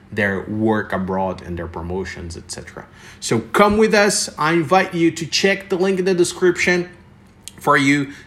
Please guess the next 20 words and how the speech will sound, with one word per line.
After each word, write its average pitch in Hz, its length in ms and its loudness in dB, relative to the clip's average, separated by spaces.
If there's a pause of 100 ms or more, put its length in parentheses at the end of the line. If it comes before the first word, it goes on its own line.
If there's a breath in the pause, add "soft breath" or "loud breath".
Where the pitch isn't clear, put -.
to 165 220 -2
understand 131 420 0
a - 20 4
little 175 220 6
bit 170 160 6
better. 160 400 2 (140)
I 165 140 0
got, 185 440 2 (160)
uh, 120 220 2
about 135 680 2
our, 117 500 4
uh, 95 360 0 (160)
Beyond 135 280 4
Business 127 280 0
community, 143 500 -2 (220 loud breath)
I 165 160 4
got 170 440 2
some 156 640 -2
YouTube 202 400 0
videos 190 680 2